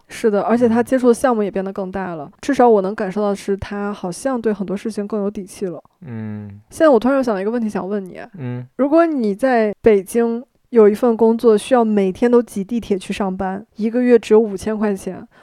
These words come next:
Speaker 1: 和你在你家、你老家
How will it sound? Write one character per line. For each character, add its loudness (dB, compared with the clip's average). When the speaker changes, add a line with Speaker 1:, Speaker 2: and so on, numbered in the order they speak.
Speaker 1:
和 2
你 2
在 -4
你 -4
家、 -2
你 0
老 4
家 -2